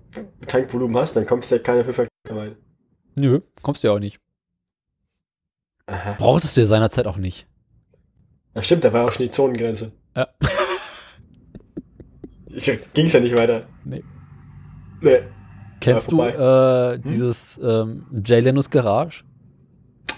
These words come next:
Speaker 1: Oh ja.
Speaker 2: Wo er den Wagen in der Kompressorversion hat?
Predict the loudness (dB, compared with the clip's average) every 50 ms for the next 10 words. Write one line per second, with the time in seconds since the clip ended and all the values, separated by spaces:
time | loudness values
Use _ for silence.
0 | -2 0 2 2 2 2 0 0 -2 -4 -6 -8 -12 -12 -8 -4 2 4 4 6
1 | 6 4 4 4 4 4 2 2 -2 -10 -12 -14 -14 -14 -12 -4 0 0 0 2
2 | 2 0 0 0 0 0 2 4 4 4 4 4 0 -2 -2 -4 -6 -8